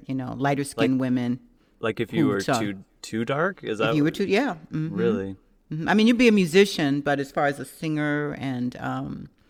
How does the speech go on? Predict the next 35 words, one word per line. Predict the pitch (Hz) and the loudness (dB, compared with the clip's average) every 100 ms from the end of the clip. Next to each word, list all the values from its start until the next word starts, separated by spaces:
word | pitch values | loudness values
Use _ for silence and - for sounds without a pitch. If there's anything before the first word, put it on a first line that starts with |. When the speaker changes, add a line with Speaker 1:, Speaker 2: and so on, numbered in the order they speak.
| - | -6
Speaker 1:
it, | 151 135 | -4 -2
it | 151 | -4
was, | 143 131 - - - | -4 -6 -12 -20 -10
like | 135 139 | -8 -8
I | |
said, | 131 131 - | -6 -6 -6
segregated. | - 135 139 135 127 131 139 - - _ _ - | -6 -4 -4 -4 -2 -2 -4 -6 -14 _ _ -12
Speaker 2:
So | - 151 | 2 4
there | 135 131 | 6 4
were | 131 123 120 117 110 - - | 4 6 6 6 4 0 0
black | 110 113 | 2 2
audiences, | 113 110 113 113 110 | 0 0 -2 -6 -6
white | 101 98 113 | -2 0 0
audiences, | 113 120 123 120 123 120 113 113 | 0 -2 -6 -6 -2 -4 -4 -8
mainly | 107 110 120 131 131 | -4 -2 -2 -2 -2
white | 127 127 127 | 0 2 2
audiences. | 123 120 120 120 - 120 117 110 | 2 0 -2 -6 -6 -6 -6 -6
Was | 110 | -6
this, | 113 110 | -6 0
like, | 110 107 | 0 0
a | |
gentrified | 98 104 104 117 - 110 107 107 104 101 - | -2 -4 -2 -4 -2 0 2 0 -2 -8 -12
kind | - 113 | -6 -4
of | 101 | -4
version | 95 104 101 107 107 107 117 113 | -8 -12 -2 2 2 2 2 2
of | 110 98 101 104 104 104 - _ _ | 0 2 4 2 -4 -14 -20 _ _
black | 101 101 101 104 | -6 2 4 4
entertainment | 107 101 107 104 107 | 0 -2 -4 -2 -2
and | 104 | 2
art? | 98 107 165 - _ _ - | 2 2 -2 -20 _ _ -4
Speaker 1:
Well, | 214 226 220 - | 0 2 0 0
I | |
mean, | 226 226 214 | 0 0 -2
this | 240 285 | -4 -4
was | 320 - - - | -6 -6 -14 -20